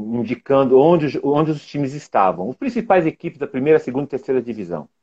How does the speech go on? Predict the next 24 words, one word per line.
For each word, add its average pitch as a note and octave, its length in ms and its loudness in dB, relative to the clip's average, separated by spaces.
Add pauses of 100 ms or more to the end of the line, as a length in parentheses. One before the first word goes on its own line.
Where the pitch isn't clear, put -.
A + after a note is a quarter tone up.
(920)
E A3+ 100 -6
percebe G3+ 520 4
que G#3+ 120 -12
estão G#3 220 -4
concentrados D#3 760 0
no B2+ 120 0
Vale A#2 280 2
do B2 100 -2
Paraíba, B2 1000 0 (160)
região G#2+ 260 2
de A#2 80 -4
Campinas, B2 720 -4
São F#2 280 -16
Paulo, A2 500 2
né? A#2 260 -4 (480)
Alguns, C#3+ 800 4 (320)
Ribeirão A#2 400 2
Preto, C#3+ 600 0
algum A#2+ 300 0
Rio A#2 200 -2
Preto, B2+ 540 0
lá G#2+ 120 0
pra G2+ 140 -10
cima. C3 360 -10